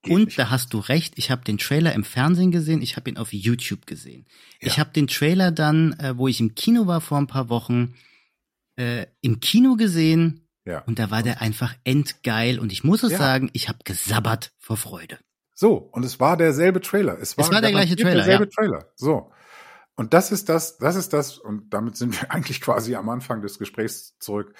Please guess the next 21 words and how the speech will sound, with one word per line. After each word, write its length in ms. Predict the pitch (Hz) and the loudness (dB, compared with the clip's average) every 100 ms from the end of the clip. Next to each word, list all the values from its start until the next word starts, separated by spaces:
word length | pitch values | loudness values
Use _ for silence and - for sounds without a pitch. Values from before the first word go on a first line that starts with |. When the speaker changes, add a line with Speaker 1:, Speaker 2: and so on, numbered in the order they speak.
| - - - - - | -20 -20 -20 -20 -12
Speaker 1:
Ähm, 180 | 95 90 - | -12 -12 -4
das 200 | 139 - | -2 -2
ist 160 | 202 - | -8 -4
das, 200 | 139 - | -4 -4
was 160 | 127 | -8
Kino 240 | - 123 104 | -6 -6 -6
macht. 400 | 80 - - _ _ _ _ _ _ | -8 -14 -20 _ _ _ _ _ _
Kino 560 | - 139 170 165 165 165 _ _ _ | -12 -6 -2 -2 -4 -8 _ _ _
macht 460 | 87 110 131 - _ - | -10 -8 -8 -12 _ -18
die 100 | 104 | -8
Dinge 280 | 120 123 113 | -6 -4 -6
im 200 | 87 87 | -10 -8
wahrsten 420 | 110 123 - 120 | -8 -8 -8 -8
Sinne 280 | 98 101 98 | -6 -8 -10
des 280 | 92 - _ _ _ _ | -16 -20 _ _ _ _
Wortes 500 | 73 76 98 - - _ _ | -18 -16 -18 -18 -20 _ _
größer. 500 | _ 76 80 - - _ _ _ _ _ _ - | _ -18 -16 -16 -18 _ _ _ _ _ _ -12
Daher 300 | 82 104 110 | -8 -4 -4
kommt 260 | - 104 | -4 -8
der 60 | 95 | -8
Begriff, 420 | - 87 87 - | -10 -12 -12 -16